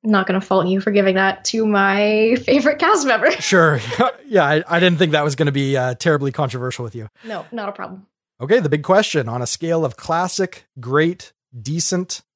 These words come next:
Speaker 2: weak, or train wreck, how would you rate this episode?
Speaker 1: I've been dreading this question. I feel like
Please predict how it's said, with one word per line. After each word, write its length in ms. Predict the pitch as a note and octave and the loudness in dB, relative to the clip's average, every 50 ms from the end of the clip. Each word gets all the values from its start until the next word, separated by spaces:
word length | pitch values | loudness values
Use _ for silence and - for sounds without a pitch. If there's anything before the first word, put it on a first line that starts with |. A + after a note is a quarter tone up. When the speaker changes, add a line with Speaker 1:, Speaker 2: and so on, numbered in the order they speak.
| _ A2+ | _ -8
Speaker 2:
weak, 380 | B2 D#3 F3 - _ - - _ _ - | -8 -8 -8 -8 _ -20 -20 _ _ -12
or 120 | B2+ A#2 | -12 -10
train 280 | - - F#3+ G3+ G#3 D3+ | -8 -4 -2 -2 -2 0
wreck, 220 | B2 C3+ E3 _ | -2 -4 -6 _
how 160 | - - D3 D3 | -6 -2 0 0
would 140 | C#3+ B2+ A#2 | 0 0 -2
you 120 | C#3 G3+ F3+ | -2 -4 -4
rate 220 | B2+ B2+ - - | -4 -4 -4 -6
this 140 | D3 C#3+ - | -6 -6 -6
episode? 400 | F#3+ F#3 D#3 - - G#2 G2+ - _ _ _ _ _ _ _ _ _ - | -6 -6 -6 -8 -10 -12 -14 -16 _ _ _ _ _ _ _ _ _ -20
Speaker 1:
I've 180 | A3+ G#3 G#3 G#3 | -18 -18 -14 -10
been 180 | A3 A3 G#3+ G3 | -8 -8 -6 -8
dreading 600 | G3 F#3+ G3+ G3 G3 G3 G3 G3 G3 G3 G3 G3+ | -8 -8 -8 -6 -4 -4 -6 -6 -6 -6 -6 -6
this 240 | G3+ F#3+ G3 - - | -6 -6 -6 -8 -10
question. 800 | - - G3+ F#3+ - - - - G3+ F#3+ F#3+ G3 G#3 G3+ - _ _ _ _ _ _ _ _ _ - | -6 -6 -6 -4 -4 -6 -6 -6 -6 -6 -4 -4 -6 -6 -8 _ _ _ _ _ _ _ _ _ -6
I 80 | A#3 A#3 | -4 -4
feel 340 | - - C#4+ D4+ E4 F4 E4+ | -4 -2 2 2 4 4 4
like 420 | D4 B3 B3 A#3+ A#3+ A#3 - - | 4 4 4 4 4 2 0 -10